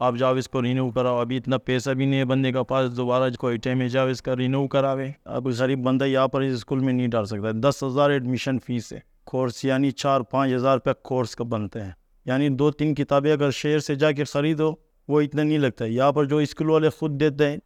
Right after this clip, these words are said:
ये तकरीबन दस हज़ार, पाँच हज़ार, आठ हज़ार कोर्स है। क्या है, चार पाँच कि-, कापी है, दो तीन किताबें, उसका इन लोग पाँच छः हज़ार। जब बात करो, बोलते हैं, "रखना है रखो।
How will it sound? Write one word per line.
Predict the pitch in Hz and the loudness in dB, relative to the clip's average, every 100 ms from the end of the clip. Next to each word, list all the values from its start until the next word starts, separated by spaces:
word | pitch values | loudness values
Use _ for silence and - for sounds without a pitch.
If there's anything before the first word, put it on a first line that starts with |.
| - | -4
ये | 139 | -2
तकरीबन | 139 - 135 139 135 123 | -2 -4 -2 0 0 2
दस | 139 135 | 0 0
हज़ार, | 123 131 127 123 | -2 0 0 -2
पाँच | - 131 135 131 | -2 0 0 0
हज़ार, | 123 127 123 | 2 2 2
आठ | 127 123 | 0 0
हज़ार | 120 123 110 - | 0 0 -2 -4
कोर्स | 127 107 - | -2 -2 -4
है। | - - - | -14 -18 -2
क्या | 135 | 0
है, | 135 | 2
चार | 131 - 135 | 0 0 0
पाँच | - 135 135 | 2 0 0
कि-, | - 131 - | -2 -10 -4
कापी | 135 123 156 160 | 0 0 2 0
है, | 156 | 0
दो | 131 135 | 2 0
तीन | 123 135 | 2 0
किताबें, | 120 120 117 110 113 113 - | 0 -2 0 0 0 -6 -6
उसका | 143 - 147 | -6 -2 0
इन | 143 | 2
लोग | 139 127 | 0 -2
पाँच | 135 131 123 | 0 0 0
छः | 123 | 0
हज़ार। | 117 113 | 0 0
जब | 123 | -2
बात | 123 139 143 | 2 2 2
करो, | 147 143 | 0 0
बोलते | 139 127 | -2 0
हैं, | 139 | 0
"रखना | 127 123 139 | 0 0 0
है | 135 | 2
रखो। | 143 156 160 160 | 0 0 -4 -6